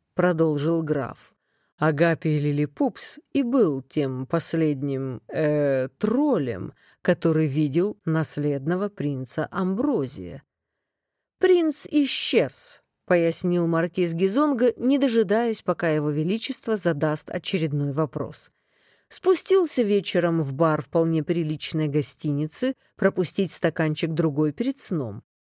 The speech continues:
Охрана сидела за соседним столиком. Когда с принцем заговорил тролль в мундире, его высочество отдал приказ не препятствовать беседе. Они беседовали около получаса, после чего разошлись, крепко пожав друг другу руки.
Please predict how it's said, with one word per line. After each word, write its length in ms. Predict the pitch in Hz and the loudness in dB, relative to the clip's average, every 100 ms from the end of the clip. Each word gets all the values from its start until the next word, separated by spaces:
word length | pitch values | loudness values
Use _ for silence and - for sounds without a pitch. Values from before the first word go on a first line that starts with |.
| - | 0
Охрана 580 | 226 233 277 311 349 359 | 2 4 4 4 2 -2
сидела 480 | - 240 202 240 254 | 0 0 4 4 2
за 120 | 190 | -2
соседним 560 | - 160 175 170 170 | 0 0 0 0 0
столиком. 640 | 156 - 151 143 139 156 151 _ _ _ _ - | 0 0 0 0 0 -2 -2 _ _ _ _ 0
Когда 300 | 185 185 202 | 2 4 2
с 100 | - | 2
принцем 500 | 233 208 165 - 165 | 2 2 0 0 0
заговорил 600 | 175 165 170 170 170 160 | 2 2 2 2 2 0
тролль 360 | - 185 147 | 2 2 2
в 60 | 143 | 2
мундире, 680 | 165 175 185 269 339 175 139 _ _ - | 2 2 2 2 2 2 -2 _ _ -2
его 260 | 311 302 285 | 2 4 4
высочество 760 | 262 - 208 190 269 - 339 | 2 4 4 4 -4 -2 0
отдал 440 | 330 196 175 170 165 | 0 0 2 4 4
приказ 540 | 170 170 - 151 - | 0 -2 0 -2 0
не 120 | 208 | -2
препятствовать 800 | 220 285 320 285 - - 147 147 | 2 0 2 0 0 -4 -2 -2
беседе. 640 | 147 202 - - 95 95 - _ _ _ | -2 -4 -6 -8 -8 -10 -16 _ _ _
Они 220 | - 359 359 | -2 2 2
беседовали 560 | 320 - 269 240 240 | 0 0 2 4 4
около 340 | 226 214 208 175 | 4 4 2 2
получаса, 800 | 190 165 160 - 156 147 226 254 - - | 0 0 -2 0 0 0 -2 -2 -6 -10
после 360 | - 247 - 240 | 2 2 4 0
чего 420 | - 208 180 160 | 2 2 4 2
разошлись, 640 | 160 175 233 - 311 226 - | 2 2 0 0 -2 -2 -2
крепко 400 | 185 160 - 160 | 2 2 0 -2
пожав 400 | 165 156 165 175 | 0 2 2 4
друг 220 | 233 233 | 2 2
другу 320 | 160 156 226 | 0 0 2
руки. 420 | 311 233 - 143 | 2 0 -2 -6